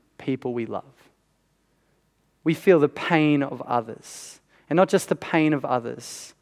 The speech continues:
but the helplessness of not being able to do anything. As we saw before with Joe and Charlie and the Gibbons and their family and friends, not only do you feel the pain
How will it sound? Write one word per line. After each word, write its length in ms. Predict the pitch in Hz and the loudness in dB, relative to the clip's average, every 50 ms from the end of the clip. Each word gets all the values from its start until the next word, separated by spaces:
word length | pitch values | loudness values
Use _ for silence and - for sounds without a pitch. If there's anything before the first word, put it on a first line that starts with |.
| _ _ _ _ _ _ | _ _ _ _ _ _
but 140 | - 147 - | -8 -2 -2
the 80 | 147 | -2
helplessness 840 | 135 - - 170 160 147 - - 147 135 - - 151 139 135 - - | -2 2 2 2 2 2 2 -2 -4 -4 -2 -4 -4 -4 -4 -6 -10
of 140 | 143 120 131 | -10 -4 -2
not 200 | 139 135 131 120 | -2 -2 -2 -2
being 200 | 135 131 127 123 | -4 -4 -2 -4
able 200 | 120 120 127 120 | -4 -6 -6 -6
to 80 | 120 | -8
do 240 | 110 104 - 117 110 | -8 -6 -6 -8 -6
anything. 360 | 101 98 101 - - - - _ _ _ _ _ _ _ _ _ _ _ | -8 -10 -14 -18 -20 -20 -20 _ _ _ _ _ _ _ _ _ _ _
As 60 | 139 143 | -4 -4
we 80 | 170 | -4
saw 280 | 165 - - 196 190 170 | -4 -2 -2 0 0 0
before 420 | 151 151 - - 170 175 160 131 | -2 -6 -8 -6 -6 -6 -6 -8
with 240 | 113 135 139 131 _ | -10 -10 -10 -12 _
Joe 400 | _ - 160 160 180 165 135 123 | _ 0 2 2 2 0 -4 -6
and 220 | 123 117 123 - | -8 -14 -16 -16
Charlie 460 | - - - 151 165 180 175 156 139 127 | -12 0 2 4 4 4 4 2 0 -4
and 120 | 123 123 | -4 -6
the 40 | 127 | -8
Gibbons 420 | 117 - 165 175 160 156 139 127 | -2 0 0 0 2 0 -2 -2
and 100 | 131 123 | -4 -6
their 80 | 123 127 | -6 -8
family 460 | - - - 165 165 165 165 151 143 | -12 -6 -2 0 0 2 2 0 -2
and 120 | 135 131 | -2 -6
friends, 400 | - - - - 156 131 120 127 | -8 -8 -6 -6 -4 -6 -6 -6
not 140 | 151 165 185 | -6 -4 -2
only 220 | 226 226 226 214 170 | -2 -2 -2 -4 -4
do 100 | 175 185 | -6 -6
you 140 | 156 139 | -6 -6
feel 240 | - - - 170 151 | -8 -6 -6 -6 -4
the 80 | 127 131 | -4 -6
pain 560 | - - - - - 156 147 135 123 113 - | -12 -14 -16 -8 -6 -4 -4 -4 -6 -10 -14